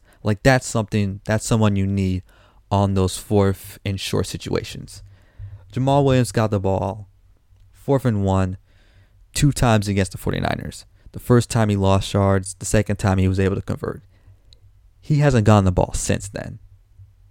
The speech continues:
Right, there have been eight more tries, seven more tries, I believe.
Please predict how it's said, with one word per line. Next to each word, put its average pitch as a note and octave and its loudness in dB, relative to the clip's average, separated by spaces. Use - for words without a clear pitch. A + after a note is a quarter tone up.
Right, - -10
there - -4
have - -10
been - -8
eight B2 6
more A2 2
tries, G2 2
seven G2+ -2
more F#2+ 2
tries, F#2+ 0
I F#2+ -2
believe. G#2 -6